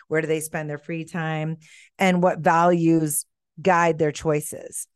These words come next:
Every brand has several avatars, and this is typically designed, uh, with the brand team prior to their go-to-market approach. So once you identify this, you know, avatar,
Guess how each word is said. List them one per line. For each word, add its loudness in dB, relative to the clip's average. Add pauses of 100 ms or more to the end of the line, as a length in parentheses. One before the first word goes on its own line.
(480)
Every 6
brand 4
has 2
several 4
avatars, -4
and 0
this 2
is 0
typically -2
designed, -2 (320)
uh, 2
with 0
the -2
brand 2
team -2 (720)
prior 2
to -2
their 2
go-to-market -4
approach. 0
So 2 (320)
once 0
you 4
identify 0 (300)
this, -2 (100)
you -4
know, -2
avatar, 0